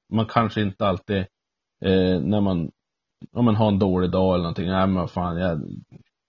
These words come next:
halvjoggar" eller något sånt där. Men han kör alltid, det är, det är lite Nisse Graham, han kör alltid hundra procent, och så, sen kanske han inte alltid orkar lika mycket, och det, det sa, det sa han själv i podden, att det är väldigt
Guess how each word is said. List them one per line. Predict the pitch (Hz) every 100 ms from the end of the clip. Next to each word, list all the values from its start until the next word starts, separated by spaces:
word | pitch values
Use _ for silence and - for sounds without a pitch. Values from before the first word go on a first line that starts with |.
| _
halvjoggar" | - 107 87 90 98 95 95 95
eller | 90 85
något | 87
sånt | - -
där. | 73
Men | 101 107
han | 104 139
kör | - 117 131
alltid, | 117 107 - 131 98
det | 120 120
är, | 82 57 - _ _ _
det | 175
är |
lite | 160 127
Nisse | 127 -
Graham, | 104 110 101 123
han | 143
kör | 135
alltid | 131 113 - 131
hundra | 117 113 104
procent, | 98 120 120 98 -
och | 104
så, | 113 113 - _ _ _ _
sen | 113
kanske | 110 147 151
han | 143
inte | 117 113
alltid | 95 113
orkar | 117 98 - 156
lika | 110 98
mycket, | 90 -
och | 95
det, | 107 110
det | 120
sa, | 120 110
det | - 113
sa | - 113
han | 92
själv | 135 117 92
i | -
podden, | 139 104 90
att | 87 - _ _ _ -
det | 107
är |
väldigt | 98 101 117